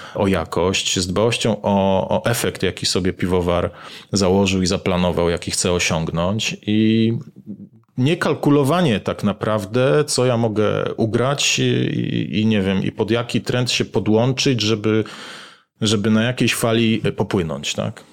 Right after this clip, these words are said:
I w, w tym względzie może taka pieczęć i, i taki, taki jakiś znak wyróżniający browary rzemieślnicze może, może byłby ciekawym.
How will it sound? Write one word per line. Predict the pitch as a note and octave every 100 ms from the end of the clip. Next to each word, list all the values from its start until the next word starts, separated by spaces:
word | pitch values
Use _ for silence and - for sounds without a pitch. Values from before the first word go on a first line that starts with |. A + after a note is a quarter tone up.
| - - _
I | B2 A#2+ A#2+
w, | G#2+ - C3+ C3 B2+
w | -
tym | D#3
względzie | C#3 B2 G#2+ G#2 B2
może | B2 G#2+ F#2 G#2+ B2 C3+ C3
taka | B2 A#2
pieczęć | - F#2 - G#2+ B2+ C3+ - -
i, | G2+ G2+ G2+ G#2
i | G2
taki, | G2 F#2 - G2+ G2 G2+ G#2
taki | G2 - G2
jakiś | F#2 F2 G2 F2+ E2+ - F#2+ G2 F#2
znak | F2 F#2+ F#2 F#2
wyróżniający | G2+ F#2+ F#2 F2+ F2 F2 - - F2+ F#2 F#2+ - - - - -
browary | G2+ F#2 F#2+
rzemieślnicze | F2+ F#2+ F2+ F2+ - B2
może, | B2 A2+ C3+ C#3 D3+ D3+ - _ _ G#2+
może | G#2 A#2+
byłby | C3 B2+ C3 C3+ C3
ciekawym. | - - F#2 E2+